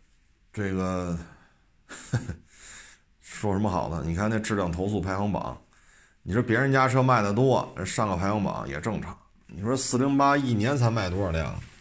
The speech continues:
哎，质量排行榜老有它，啊，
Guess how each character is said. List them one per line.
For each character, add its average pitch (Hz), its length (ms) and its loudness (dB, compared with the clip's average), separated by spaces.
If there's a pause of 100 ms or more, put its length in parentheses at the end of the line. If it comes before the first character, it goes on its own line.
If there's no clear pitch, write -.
(1500)
哎， - 720 -4 (100)
质 110 140 4
量 101 180 6
排 98 160 6
行 107 160 6
榜 85 480 2
老 90 200 4
有 95 180 4
它， - 920 -12
啊， - 60 -10